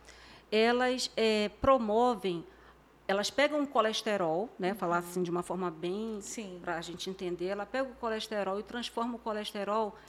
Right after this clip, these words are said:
Speaker 1: em hormônio, né? Hormônio
Speaker 2: Uhum.
Speaker 1: feminino, que é o estrogênio,
Speaker 2: Sim.
Speaker 1: né?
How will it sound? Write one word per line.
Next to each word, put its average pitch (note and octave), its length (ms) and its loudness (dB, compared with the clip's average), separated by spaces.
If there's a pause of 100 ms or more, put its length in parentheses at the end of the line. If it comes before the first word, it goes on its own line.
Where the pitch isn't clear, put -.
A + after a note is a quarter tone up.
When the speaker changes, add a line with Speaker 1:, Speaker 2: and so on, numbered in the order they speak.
(200)
Speaker 1:
em B3 340 -2
hormônio, F#3 640 -2 (680)
né? G3+ 360 -4
Hormônio G3 380 -2
Speaker 2:
Uhum. - 40 -10
Speaker 1:
feminino, G3+ 680 -2
que - 60 -6
é F3+ 40 -2
o F3 40 -2
estrogênio, F3 600 -4 (100)
Speaker 2:
Sim. F#3 340 -14
Speaker 1:
né? G3+ 300 -4